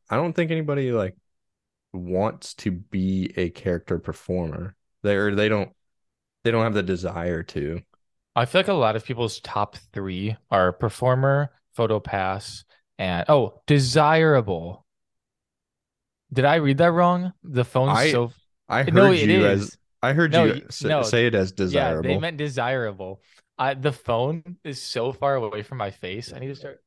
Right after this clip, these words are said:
Speaker 1: You, did you s-, you said despairing? <laughs> I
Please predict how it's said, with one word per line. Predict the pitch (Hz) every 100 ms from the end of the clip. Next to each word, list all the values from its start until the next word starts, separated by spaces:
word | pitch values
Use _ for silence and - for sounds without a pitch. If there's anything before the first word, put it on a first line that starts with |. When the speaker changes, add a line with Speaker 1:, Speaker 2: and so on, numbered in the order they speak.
| _ _ -
Speaker 1:
You, | 107 143 -
did | 117
you | 123
s-, | 131 - 110
you | 123 117
said | - 120 117 123
despairing? | 117 - - 90 98 131 139 _
<laughs> | _
I | -